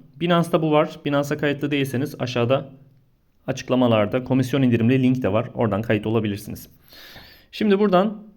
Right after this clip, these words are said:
G M T'yi seçiyorum. Kripto ile gönder diyorum. Buraya az önceki adresimi yapıştırıyorum. Buraya birçok ağ var. Hangisini seçmek istiyorsun diyor. Polygon'u seçiyorum. Bakın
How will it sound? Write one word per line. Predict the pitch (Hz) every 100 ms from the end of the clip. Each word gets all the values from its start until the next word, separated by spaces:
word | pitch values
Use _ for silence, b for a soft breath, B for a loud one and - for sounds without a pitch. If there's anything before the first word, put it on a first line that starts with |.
| _ -
G | 151 180
M | 156
T'yi | 151 147
seçiyorum. | 147 - 117 95 92 - _ _ _ _
Kripto | - 180 180 156
ile | 127 139
gönder | 127 123 120
diyorum. | 110 92 120 131 - - _ _ _ _ _ _ _ _ _ _ _ _ _ _ _ -
Buraya | 170 175 160
az | 139
önceki | 147 135
adresimi | 123 120 120 104
yapıştırıyorum. | 101 - - 127 117 120 - - _ _ b b b b b b
Buraya | 165 202 175 180 165 160
birçok | 202 202 180
ağ | 165 165
var. | 131
Hangisini | 143 156 139 127
seçmek | 117 113 104
istiyorsun | - 107 104 107
diyor. | 110 139 -
Polygon'u | - 147 151 151
seçiyorum. | 151 120 - 101 107
Bakın | 123 104